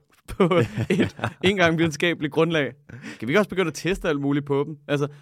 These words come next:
Speaker 1: hvad gør man også med alt kødet? Altså, det er jo kæmpe store dyr.
Speaker 2: Jamen, det ved jeg faktisk ikke. Jeg tror, hvad man spiser.
Speaker 1: Tror jeg, ja. Det kan sgu godt være. Hest.
Speaker 2: Ja.
Speaker 1: Heste,
Speaker 2: Ja.
Speaker 1: æ-, æs-, heste, æsel, et eller andet. Ligesom når vi får kalv og svin i vores krebinetter, så får de hest og æsel.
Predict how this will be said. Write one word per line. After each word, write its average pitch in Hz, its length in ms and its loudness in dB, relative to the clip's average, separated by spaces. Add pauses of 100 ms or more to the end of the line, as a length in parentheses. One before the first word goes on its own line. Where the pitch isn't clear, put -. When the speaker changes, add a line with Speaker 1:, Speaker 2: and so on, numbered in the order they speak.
(120)
Speaker 1:
hvad 170 100 2
gør 220 140 2
man 196 140 0
også 214 160 0
med 214 80 0
alt 143 140 -4
kødet? 220 380 -2 (200)
Altså, 156 180 -4
det 147 100 -8
er - 400 -8
jo 170 100 2
kæmpe 226 360 -2
store 180 340 -2
dyr. 170 180 -4 (520)
Speaker 2:
Jamen, 80 400 -8
det 107 420 -2
ved 65 80 -10
jeg - 100 -12
faktisk 78 160 -14
ikke. 95 100 -8
Jeg 104 80 -10
tror, 65 140 -12
hvad 71 220 -16
man 82 120 -16
spiser. 107 380 -14 (180)
Speaker 1:
Tror 180 120 -2
jeg, 147 100 2
ja. 113 100 2
Det 92 240 -10
kan 92 120 -14
sgu - 160 -20
godt 98 80 -4
være. 95 140 -6 (100)
Hest. 110 220 -2
Speaker 2:
Ja. - 720 -14
Speaker 1:
Heste, 147 180 -4
Speaker 2:
Ja. 107 180 0 (180)
Speaker 1:
æ-, 151 120 -2
æs-, 139 240 -12
heste, 143 260 -6
æsel, 160 280 -4 (120)
et 131 60 -12 (160)
eller 143 240 -2
andet. 143 140 -4 (220)
Ligesom 147 200 -4
når 147 60 0
vi 139 120 -2
får 135 240 0
kalv 151 260 -2
og 143 80 -4
svin 151 240 -4
i 147 40 -2
vores 131 180 -2
krebinetter, 135 480 -2
så 143 100 -10
får 147 180 -4
de 127 140 0
hest 151 220 -2
og 135 100 0
æsel. 147 260 -4